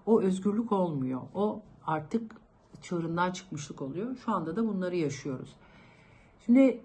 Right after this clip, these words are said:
bu sosyal medyada da herkes her paylaştığıyla ya gerçekten ünlü olmak istiyor, tanınmak istiyor, o istiyor, bu istiyor. Yani özellikle genç kızlarımız ve akabinde de genç erkeklerimiz büyük bir tehlikenin içinde.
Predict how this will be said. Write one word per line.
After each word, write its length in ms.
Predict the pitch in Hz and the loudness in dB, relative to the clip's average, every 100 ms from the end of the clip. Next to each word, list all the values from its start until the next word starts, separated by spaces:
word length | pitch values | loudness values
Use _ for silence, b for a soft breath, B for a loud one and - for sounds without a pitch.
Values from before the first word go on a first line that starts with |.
| - | -6
bu 300 | 185 233 269 | 0 2 2
sosyal 440 | - 226 233 262 | 4 2 6 6
medyada 440 | 262 233 247 294 254 | 8 6 4 2 4
da 220 | 220 226 | 4 6
herkes 400 | 226 240 233 226 | 4 2 2 4
her 200 | 226 226 | 6 4
paylaştığıyla 720 | 226 208 208 208 214 247 254 | 4 2 4 2 0 -2 0
ya 120 | 214 208 | 2 0
gerçekten 680 | 214 311 330 - 185 170 - | -2 -4 -4 -2 0 0 -2
ünlü 260 | 185 190 208 | 0 2 2
olmak 300 | 202 208 202 | 2 -2 -4
istiyor, 300 | - 208 202 | -4 -2 0
tanınmak 460 | 202 196 208 202 | -2 0 -2 -4
istiyor, 260 | - - 202 | -8 -2 2
o 100 | 202 | 2
istiyor, 400 | 202 - 208 202 | 0 -2 0 2
bu 100 | 208 | 0
istiyor. 440 | 196 - 214 208 - B B B B B - | -2 0 0 0 -6 B B B B B 2
Yani 300 | 190 220 233 | 6 6 6
özellikle 680 | 208 208 226 311 277 233 262 - 180 | 4 6 6 6 6 6 6 0 0
genç 300 | 196 220 220 | 4 4 4
kızlarımız 680 | 208 165 165 160 196 240 185 | 0 2 0 0 -2 -2 -2
ve 160 | 180 185 | -2 -4
akabinde 500 | 190 202 208 202 185 | -2 0 2 2 0
de 60 | |
genç 320 | 165 175 190 | -2 0 0
erkeklerimiz 880 | 170 143 143 147 - 147 156 220 226 | 0 -2 -2 -6 -4 -4 -2 -4 -4
büyük 280 | 196 226 - | -2 -2 0
bir 160 | 220 220 | -2 0
tehlikenin 540 | 175 165 175 165 156 | -2 -2 -2 -2 0
içinde. 540 | 131 - 135 147 202 | -2 -4 -4 -4 -4